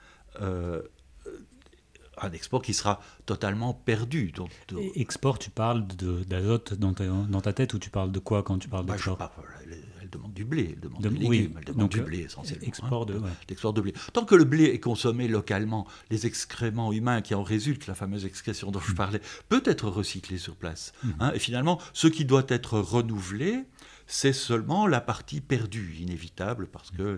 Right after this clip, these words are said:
Speaker 1: l'eau de pluie entraîne un peu de nutriments, parce qu'il y a de la dénitrification. Donc il y a, il y a ce, cette nécessité d'apporter, je parle d'azote là maintenant,
Speaker 2: Mhm.
Speaker 1: effectivement, d'a-, d'apporter, euh, davantage que pour compenser l'exportation,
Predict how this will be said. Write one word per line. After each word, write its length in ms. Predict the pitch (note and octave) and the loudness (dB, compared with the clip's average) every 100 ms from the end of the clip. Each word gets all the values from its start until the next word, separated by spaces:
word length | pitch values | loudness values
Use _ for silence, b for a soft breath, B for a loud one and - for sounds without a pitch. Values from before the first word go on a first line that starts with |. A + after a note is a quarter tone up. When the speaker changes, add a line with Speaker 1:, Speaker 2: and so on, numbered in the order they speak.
| E2 | -6
Speaker 1:
l'eau 180 | E2+ E2+ | -6 -6
de 60 | - | -8
pluie 320 | D2+ G#2 F2+ | -6 -4 -4
entraîne 420 | D#2+ - F2+ G2+ | -6 -8 -8 -6
un 160 | F2 E2+ | -8 -12
peu 160 | D2+ | -14
de 140 | C#2 F2 | -16 -18
nutriments, 440 | - D#2 D2+ G2+ | -16 -12 -10 -10
parce 200 | - - | -12 -12
qu'il 80 | D#2+ | -10
y 40 | |
a 40 | F2+ | -8
de 60 | |
la 80 | D#2+ | -8
dénitrification. 800 | D2+ D2+ D#2+ - - - E2+ B2 B B - | -8 -10 -12 -16 -16 -14 -8 -8 B B -10
Donc 160 | - | -4
il 20 | |
y 20 | G#2+ | -4
a, 40 | B B B | B B B
il 60 | A#2 | -2
y 20 | |
a 60 | A#2+ | 0
ce, 280 | - - G2 - | -2 -4 -6 -6
cette 280 | - - | -6 -2
nécessité 680 | A2 - G2 G#2+ - E3 F#3 B B - | -2 0 -2 -4 4 6 6 B B -4
d'apporter, 680 | G2 A#2+ B2 - - G#2 - | 0 2 2 0 0 0 -2
je 120 | - - | -16 -6
parle 180 | G2+ | -2
d'azote 320 | G2+ G2 F#2 - | 2 2 0 -4
là 100 | D2+ | -6
maintenant, 260 | D2+ - | -8 -4
Speaker 2:
Mhm. 60 | G#2 | -2
Speaker 1:
effectivement, 440 | F#2 F#2+ E2 G2 B B B | -2 -4 -6 -10 B B B
d'a-, 160 | G2+ C#3 | 0 2
d'apporter, 560 | B2+ A2 G#2 - B2+ C3+ B B - - | 2 0 -2 0 0 0 B B -8 0
euh, 220 | A2+ G#2+ B B _ _ _ - _ - - | 2 2 B B _ _ _ -20 _ -20 -14
davantage 800 | - D#3+ D3+ D3+ A3+ F#3+ B2 - | 6 8 10 8 8 6 6 2
que 220 | B2 A#2 | 2 2
pour 320 | - A#2+ - | 2 -2 -4
compenser 540 | - B2 G#2+ G#2 - G2+ | -2 0 2 0 -2 -4
l'exportation, 760 | F#2+ - F2+ E2+ - F3 G3+ | -4 -8 -6 -6 -6 -6 -6